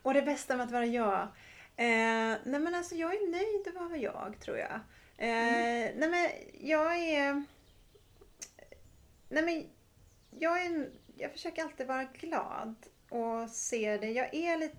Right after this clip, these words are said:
Speaker 1: jag är mycket, jag har med mig en Pippi väldigt mycket.
Speaker 2: Mm.
Speaker 1: Det här har jag aldrig gjort förr, så det klarar jag nog av.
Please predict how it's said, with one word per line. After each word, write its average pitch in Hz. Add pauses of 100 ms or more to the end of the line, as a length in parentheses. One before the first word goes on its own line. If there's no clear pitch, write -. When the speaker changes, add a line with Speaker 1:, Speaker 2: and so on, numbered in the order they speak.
Speaker 1:
jag 277
är 339
mycket, 311
jag 254
har 294
med 320
mig 285
en 269
Pippi -
väldigt 269
mycket. - (200)
Speaker 2:
Mm. 240 (140)
Speaker 1:
Det 277
här 302
har 294
jag 277
aldrig 240
gjort 220
förr, 196
så 202
det 262
klarar 269
jag 240
nog 208
av. -